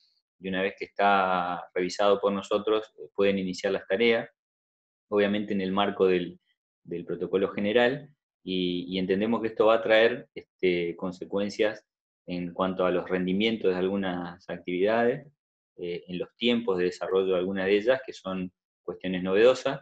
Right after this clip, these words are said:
Eh, habrá que evaluar oportunamente el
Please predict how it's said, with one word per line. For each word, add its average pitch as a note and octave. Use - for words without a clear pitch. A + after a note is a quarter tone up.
Eh, F2
habrá F#2+
que G2
evaluar G2+
oportunamente F#2+
el F2